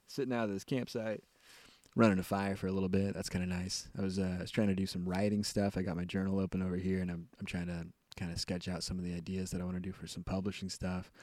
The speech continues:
I'll get into that some, some future podcast, or, you know, <laughs> I always, I always talk about it too soon, and I'm like, "Ah, you know, maybe, uh, maybe that idea will change."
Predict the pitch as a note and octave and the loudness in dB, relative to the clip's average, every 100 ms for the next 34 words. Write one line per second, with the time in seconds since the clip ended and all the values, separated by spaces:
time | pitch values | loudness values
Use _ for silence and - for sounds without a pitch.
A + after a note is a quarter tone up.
0 | - - - F#3+ F3 A2+ G#2 G#2+ G2+ G#2 | -20 -16 -2 4 6 8 8 8 6 2
1 | F#2+ F2+ G#2 F2+ G2 F#2+ F#2 F2 F2 F#2 | 2 2 0 2 0 0 -2 -2 -2 -2
2 | F2+ G#2 G#2+ A2 G2 A#2+ - D3 B2+ A2+ | 0 2 4 4 6 6 6 2 4 4
3 | G#2 G#2 G#2 G2 F#2+ F2+ F#2 F2+ F2 - | 2 2 2 4 2 2 0 0 0 -2
4 | F2 F#2 F2+ F2+ F2+ G2 - G#3+ G3+ G3 | -2 -2 -2 -2 -4 -4 -4 -4 -4 -2
5 | F3+ E3 E3 D#3 D3 C3+ A#2 G#2+ G2 F#2+ | 0 0 0 0 2 2 4 4 4 2
6 | G#2+ - - E2+ G#2+ | 0 -2 -2 -2 -4